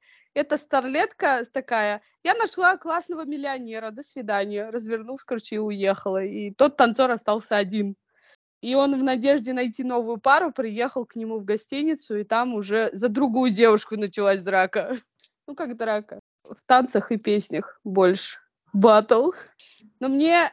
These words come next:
э, там есть одна загвоздка, которая не понравится людям, которые очень любят социальные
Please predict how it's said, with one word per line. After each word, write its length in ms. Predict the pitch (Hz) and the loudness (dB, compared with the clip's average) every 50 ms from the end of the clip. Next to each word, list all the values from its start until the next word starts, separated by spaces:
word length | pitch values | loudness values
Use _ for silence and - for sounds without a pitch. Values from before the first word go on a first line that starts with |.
| _ | _
э, 140 | - - - | -10 -10 -10
там 260 | 220 _ 302 302 302 | -4 _ -2 0 0
есть 280 | 294 262 302 311 294 - - | -2 -4 -4 -6 -6 -6 -6
одна 300 | 240 240 233 277 277 269 | -6 -6 -4 -4 -6 -4
загвоздка, 920 | 240 233 226 226 233 285 359 453 - _ _ - 349 294 269 262 254 247 _ | -4 -6 -6 -4 -4 -4 -4 -4 -6 _ _ -4 -2 0 0 0 -2 -2 _
которая 840 | - 226 214 _ 262 262 277 294 285 269 262 254 247 240 226 220 - | -10 -12 -10 _ -4 -2 -2 -2 -2 -4 -2 -2 -2 -4 -4 -6 -8
не 160 | _ 220 226 233 | _ -14 -14 -10
понравится 880 | _ 240 220 220 220 240 247 269 269 262 262 _ - 233 202 196 - - | _ -8 -8 -6 -2 -2 -2 0 -2 -4 -8 _ -10 -8 -8 -8 -8 -10
людям, 760 | - 208 202 214 254 285 277 269 285 254 220 214 196 180 - _ _ _ _ - - _ _ _ _ _ _ _ _ _ _ _ | -12 -12 -10 -8 -8 -8 -6 -4 -4 -4 -4 -4 -10 -12 -16 _ _ _ _ -20 -20 _ _ _ _ _ _ _ _ _ _ _
которые 1000 | _ 220 214 - 247 254 247 254 247 240 240 233 226 220 220 214 214 208 208 - _ _ _ | _ -16 -8 -4 -2 0 2 2 2 2 2 0 0 2 2 2 0 0 -2 -6 _ _ _
очень 340 | - 233 269 269 - 247 214 | -6 -4 -4 -4 -4 -10 -8
любят 480 | 196 196 226 247 220 226 220 208 208 _ _ _ _ _ _ _ _ _ _ _ | -8 -8 -8 -6 -2 -2 -2 -2 -2 _ _ _ _ _ _ _ _ _ _ _
социальные 1200 | - - - 233 220 226 - - 214 226 233 240 226 214 214 214 214 214 208 208 202 196 - - | -20 -10 -8 -8 -8 -6 0 2 4 4 4 4 2 0 0 0 2 2 2 2 0 0 -4 -6